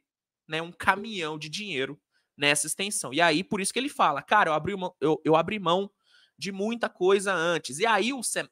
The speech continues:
Amick, que não é bobo nem nada, ele quis, né, tirar uma aspa objetiva do Harden.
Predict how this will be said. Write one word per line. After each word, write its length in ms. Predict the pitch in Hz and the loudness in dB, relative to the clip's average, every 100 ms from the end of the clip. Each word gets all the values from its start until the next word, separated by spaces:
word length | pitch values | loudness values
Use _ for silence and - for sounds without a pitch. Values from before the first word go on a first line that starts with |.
| - | -2
Amick, 520 | 175 220 117 - - _ _ _ _ _ _ | 0 -2 -10 -18 -20 _ _ _ _ _ _
que 140 | 156 | -12
não 100 | 139 | -4
é 120 | 131 | -4
bobo 300 | 120 123 120 | -2 -4 -4
nem 160 | 117 110 | -6 0
nada, 400 | 139 190 120 - _ _ - - | 6 6 4 -10 _ _ -20 -2
ele 180 | 190 233 | 0 0
quis, 800 | - 214 240 349 - - - - _ _ _ | -4 -2 0 0 0 -2 -2 -8 _ _ _
né, 120 | 208 | -6
tirar 760 | 220 - 262 196 196 254 339 - - _ _ _ _ _ _ _ | -4 0 2 6 8 8 6 0 -10 _ _ _ _ _ _ _
uma 380 | 214 240 220 220 | 2 6 10 8
aspa 420 | - - 269 269 | 6 2 2 2
objetiva 840 | 254 214 254 330 - - 247 180 | 0 0 -2 -2 -2 0 0 -2
do 120 | 170 151 | -4 4
Harden. 440 | 147 131 104 92 | 6 6 2 -10